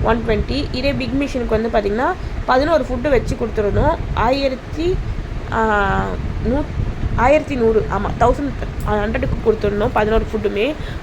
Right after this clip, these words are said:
எல்லாமே வந்து நிறைய பேர் வாங்கியிருந்தீங்க, நிறைய ஊர்லேருந்து. உங்க சப்போர்ட் இன்னமும் எனக்கு வேணுன்றதுனால தான் இந்த YouTube சேனல் ஓப்பன் பண்ணேன். ஆ, அதுக்கப்புறம் வந்து பாத்தீங்கன்னா, இந்த ஸ்கேல் காம்போ ஆஃபரு, இது மாதிரி நிறைய ப்ராடக்ட் இருக்கு.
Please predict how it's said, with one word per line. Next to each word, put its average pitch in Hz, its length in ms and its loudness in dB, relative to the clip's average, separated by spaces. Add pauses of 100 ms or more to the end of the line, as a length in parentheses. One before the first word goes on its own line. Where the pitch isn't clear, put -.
(160)
எல்லாமே 247 340 2
வந்து 254 180 0
நிறைய 262 580 2
பேர் 302 200 0
வாங்கியிருந்தீங்க, 233 460 0
நிறைய 233 320 2
ஊர்லேருந்து. 226 380 0 (360)
உங்க 240 140 0
சப்போர்ட் 233 360 2
இன்னமும் 247 320 0
எனக்கு 226 220 2
வேணுன்றதுனால 226 460 2
தான் 277 160 0
இந்த 240 160 0
YouTube 240 260 -2
சேனல் 220 200 0
ஓப்பன் 196 320 0
பண்ணேன். 208 260 0 (420)
ஆ, 208 440 4
அதுக்கப்புறம் 262 540 2
வந்து 254 80 0
பாத்தீங்கன்னா, 233 340 0
இந்த 254 140 -2
ஸ்கேல் 254 360 0
காம்போ 226 380 4
ஆஃபரு, 220 340 2 (500)
இது 254 120 -2
மாதிரி 269 240 2
நிறைய 262 440 2
ப்ராடக்ட் 247 320 2
இருக்கு. 254 300 2